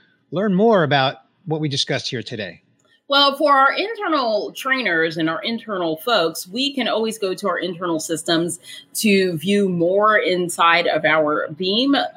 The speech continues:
Speaker 2: online interactive, uh, program that we have. But for our external viewers, we can always go to jobs dot I core dot com, and you will be able to see, uh, and apply for any open positions that we may have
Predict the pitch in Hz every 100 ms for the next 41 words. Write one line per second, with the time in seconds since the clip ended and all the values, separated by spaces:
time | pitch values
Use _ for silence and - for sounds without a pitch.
0 | - _ 196 214 220 214 233 262 277 -
1 | _ - 214 214 202 214 - 214 208 202
2 | 175 180 170 156 - - 226 240 240 -
3 | 233 240 254 233 214 - 240 226 - 381
4 | - - 254 196 160 143 139 - - -
5 | - - - - 247 262 277 233 214 208
6 | 220 - 190 175 - 180 170 320 311 262
7 | 247 208 - 190 202 208 196 190 156 -
8 | - 151 165 190 247 269 - - _ 190
9 | 175 175 175 208 214 208 175 170 170 185
10 | - 185 170 156 151 - - - 160 -
11 | 226 277 - 294 339 160 160 - 180 180
12 | - 302 311 269 269 240 214 196 202 196
13 | 170 - 160 160 156 156 160